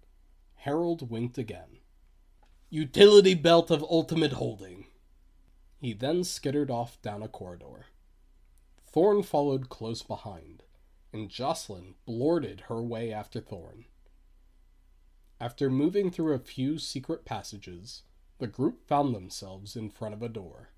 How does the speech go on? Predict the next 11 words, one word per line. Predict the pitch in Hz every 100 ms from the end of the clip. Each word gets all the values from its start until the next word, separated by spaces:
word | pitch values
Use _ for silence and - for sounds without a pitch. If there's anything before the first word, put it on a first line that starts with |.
| _ _ - -
"Well, | 147
here | 147 196 226 233
it | 185
is. | 117 92 82 - - - -
You'll | - 330
find | - 226 202 170
something | - 151 139 135
nice | 131 104 -
for | -
Jocelyn | 107 113 98 - - 101
here. | 95 120 107 107